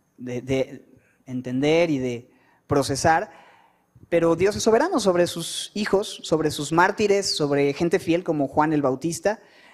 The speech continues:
Y Jesús escucha lo que sucede. Dice en el versículo trece que lo oyó Jesús. Y dice que hizo algo al escuchar lo que oyó. ¿Qué oyó? Que había Herodes decapitado a Juan el Bautista. "Se apartó de allí en una barca a un lugar desierto y apartado".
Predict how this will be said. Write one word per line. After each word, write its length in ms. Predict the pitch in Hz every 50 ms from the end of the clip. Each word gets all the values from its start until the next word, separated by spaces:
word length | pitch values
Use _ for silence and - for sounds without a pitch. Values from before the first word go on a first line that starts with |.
| _ _ _ _ _ _
Y 580 | 180 180 180 185 185 185 185 190 - _ _ _
Jesús 640 | - - - - - 247 220 - - 330 339 - 320
escucha 500 | 277 - - - _ - 311 277 - 254
lo 140 | 208 190 185
que 80 | 190
sucede. 260 | 175 180 170 208 202 220
Dice 140 | 247 -
en 60 | 311 240
el 40 |
versículo 380 | 190 175 220 220 233 208 185 180
trece 340 | - 180 185 - - 220 214
que 140 | - 175 160
lo 200 | 156 156 156 -
oyó 320 | 160 156 151 151 165 170 160
Jesús. 540 | 160 156 139 - 151 139 139 - - _ _ _ _ _ _ - - - - - - - _ _ _ _
Y 80 | 214
dice 240 | 202 233 - - 247
que 100 | - 226
hizo 240 | 226 226 - 240 214
algo 200 | 208 214 214 214
al 100 | 202 196
escuchar 640 | 180 - - 196 180 - 202 185 185 190 180 - - _ _ _ _ _ _ _ _ _ _ _
lo 320 | - 185 165 160 156 147
que 100 | - 190
oyó. 220 | 196 214 254 240
¿Qué 100 | - 262
oyó? 260 | 254 226 214 220 247 240
Que 240 | - 196 180 170
había 380 | 160 151 160 160 180 196 185 185 - - - - _ _ _ _ _ _ _ _ _ _ _ _
Herodes 600 | 180 180 180 185 185 185 180 - - - - _ _ _ _ _ _
decapitado 460 | 170 165 - 170 156 151 - 160 156
a 20 | 147
Juan 180 | 151 151 135
el 80 | 131 127
Bautista. 560 | 123 123 127 - 226 233 - - 147 135 - _ _ - _ - - - - _
"Se 200 | _ - - 233
apartó 460 | 233 233 - 226 220 214 220 - 254 269
de 120 | 277 269
allí 300 | 240 226 220 247 269 254 190
en 100 | 196 202
una 160 | 214 226 220
barca 300 | 208 208 208 208 - 220
a 160 | - - 180
un 140 | 185 202 208
lugar 220 | 202 190 190 190
desierto 380 | 190 190 170 - 175 165 165 170
y 60 | 170
apartado". 720 | 170 165 185 185 180 - - 220 214 208 180 165 151 -